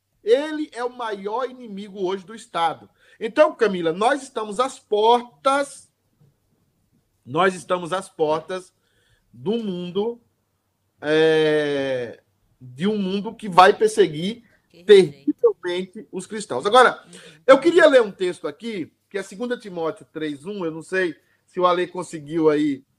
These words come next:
Speaker 1: copiar e colar ele aí, eu acho que não, porque eu, eu mandei agora, eu mandei antes de entrar, eu acho que não tinha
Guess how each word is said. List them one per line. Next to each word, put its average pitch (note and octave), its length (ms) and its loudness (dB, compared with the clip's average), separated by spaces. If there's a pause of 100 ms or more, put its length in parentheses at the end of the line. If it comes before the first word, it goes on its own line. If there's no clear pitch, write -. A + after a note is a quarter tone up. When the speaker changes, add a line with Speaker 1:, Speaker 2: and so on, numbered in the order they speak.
(460)
Speaker 1:
copiar E3+ 400 2
e D#3+ 60 0
colar D#3 360 -2
ele D3 180 -4
aí, F#3 240 -4
eu F3+ 140 0
acho E3 180 -6
que - 80 -16
não, F3 320 -4
porque - 140 -18
eu, C#3+ 220 -10
eu D#3 80 -6
mandei D3+ 400 -2
agora, D3 580 4
eu C#3 80 -12
mandei C#3 600 -6
antes D3+ 220 -8
de C#3+ 120 -10
entrar, D#3 500 0
eu C#3 80 -6
acho - 120 -12
que - 80 -20
não C3+ 160 -20
tinha C3+ 340 -14